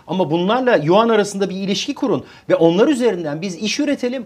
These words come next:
O ürettiğimiz işleri de iş çözümü olarak bütün dünyaya blok zincirler üzerinden satalım ve mesela şey, şunu söyleyecek. Huawei diyelim bir telekom üreticisi.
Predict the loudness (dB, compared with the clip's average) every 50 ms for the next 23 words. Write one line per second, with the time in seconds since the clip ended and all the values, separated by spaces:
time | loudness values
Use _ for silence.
0 | -14 _ -2 0 0 0 0 0 2 2 2 2 2 0 -4 -4 -4 -4 -6 -8
1 | -6 -8 -8 -6 -4 -6 -6 -6 -6 -8 -6 -6 -8 -8 -8 -4 -4 -4 -4 -4
2 | -8 -6 -6 -4 -2 -2 -2 -2 0 0 -2 -2 -2 -4 -6 -8 -20 -20 _ -2
3 | 2 2 2 2 0 -2 -2 -2 -2 0 0 0 0 0 2 2 0 2 0 -4
4 | -4 -4 -2 -4 -4 -4 -4 -6 -6 -6 -6 -6 -6 -6 -6 -10 -20 -20 -20 -18
5 | _ -4 -4 -2 -2 0 0 0 0 0 -2 -6 -8 -10 -12 -6 -4 -2 -2 0
6 | 0 0 0 0 0 -4 -4 -2 2 2 4 4 4 2 0 -4 -4 -2 -2 -2
7 | -2 -2 -4 -4 -2 -2 0 0 0 0 0 0 2 2 2 2 0 -2 -12 -12
8 | -8 -6 -6 -6